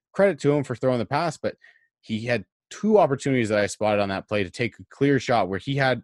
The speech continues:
open space at the net, and he just didn't shoot the puck. He's so adverse to shooting the puck, and I don't understand why, because he has a decent wrist shot, especially when he's in tight. He can get that f-,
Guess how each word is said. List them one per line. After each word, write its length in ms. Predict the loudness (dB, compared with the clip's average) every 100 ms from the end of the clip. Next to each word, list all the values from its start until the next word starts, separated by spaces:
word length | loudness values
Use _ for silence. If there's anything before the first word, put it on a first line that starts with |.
| _
open 340 | -4 -2 -2 -4
space 340 | -2 -2 -2
at 120 | -6
the 60 | -6
net, 280 | -4 -4 -6 -14 -20 _
and 120 | -6 -4
he 80 |
just 240 | 0 -2 -2
didn't 240 | -4 -4
shoot 200 | -4 -8
the 60 | -6
puck. 240 | -6 -6 -6
He's 160 | -12
so 320 | -8 -2 0 0
adverse 440 | -2 -4 -4 -6
to 60 | -10
shooting 220 | -10 -10
the 80 | -6
puck, 180 | -6
and 80 | -6
I 60 | -4
don't 180 | -4 -4
understand 420 | -4 -6 -6 -4
why, 280 | -4 -6 -8 -16 -20 -4
because 240 | 0 2
he 80 | 2
has 100 | 2
a 160 | 2 0
decent 460 | -2 -4 -2 -2
wrist 180 | 0 -2
shot, 160 | -2 -4
especially 420 | -4 -4 -4 -2
when 80 | -2
he's 140 | -2
in 120 | -4
tight. 320 | -2 -2 -2 -4 -16 -8
He 120 | -4
can 120 | -2
get 140 | 0
that 200 | 0 0
f-, 220 | -2 -20